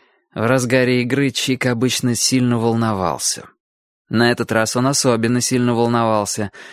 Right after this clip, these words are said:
Может быть, потому что денег на кону было больше, чем обычно. Два раза, когда на кону стоял сочный столбик серебристых монет, Чик выигрывал право первому расшибать этот сладостный столбик.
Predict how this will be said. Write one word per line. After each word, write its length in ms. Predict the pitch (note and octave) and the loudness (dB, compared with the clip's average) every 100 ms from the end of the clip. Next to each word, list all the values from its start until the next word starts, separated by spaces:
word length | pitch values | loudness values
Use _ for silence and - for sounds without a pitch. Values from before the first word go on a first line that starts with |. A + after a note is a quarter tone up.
| - - _ - | -20 -20 _ -2
Может 400 | A2+ D#3 D3 C#3 | 2 2 2 0
быть, 400 | C#3 C3+ - - | 0 -2 -4 -10
потому 360 | - - C3 C#3+ | -8 -2 0 0
что 220 | - C3 | 0 -2
денег 480 | A#2 C#3+ F3 D#3 - | 0 0 2 0 0
на 100 | B2+ | 0
кону 320 | A#2+ A#2+ A#2+ | 2 2 2
было 240 | G#2+ A2 G2+ | 2 0 0
больше, 340 | A#2 C3+ - | 0 -2 -4
чем 200 | B2+ A#2+ | -2 0
обычно. 640 | B2 A#2+ G#2+ - F2 C#2 - _ _ _ _ _ _ _ _ - | 0 0 -2 -2 -6 -8 -14 _ _ _ _ _ _ _ _ -4
Два 260 | B2 E3+ | 0 2
раза, 440 | F#3 G3 C3 A#2 G#2 | 2 2 0 -2 -2
когда 360 | - A2 C3 D3+ | -4 -2 0 0
на 120 | C#3 | 0
кону 280 | C#3 D#3 D3+ | 0 2 0
стоял 380 | - C#3+ D3+ A#2+ | 0 0 2 0
сочный 460 | - E3 - A#2+ | 0 0 0 -2
столбик 420 | - D3+ C3+ A2 | -2 0 0 -2
серебристых 640 | - B2 C#3 D3 C#3+ A2+ - | -2 0 0 0 0 -2 -2
монет, 580 | A2+ B2+ F#3 E3+ - - - - | -2 0 0 -2 -6 -20 -20 -10
Чик 340 | - G#3+ F#3 | -4 -4 0
выигрывал 580 | D3+ D#3+ E3 D3+ C#3+ C3 | 4 4 4 2 2 0
право 360 | C#3+ D3+ D#3 C#3+ | 0 0 0 -2
первому 560 | - D3+ C3+ A2+ G2+ | 2 2 2 0 0
расшибать 720 | G2 - - F2 D#2+ D#3 - - | -2 -2 -4 -4 -2 -4 -8 -6
этот 420 | D#3+ D3 - A#2 | -2 0 -2 -2
сладостный 720 | - - F2+ G2+ F#2+ - G2 | -2 0 0 0 -2 -6 -6
столбик. 720 | F2 - F#2 D#2+ - - - | -6 -4 -2 -2 -6 -14 -16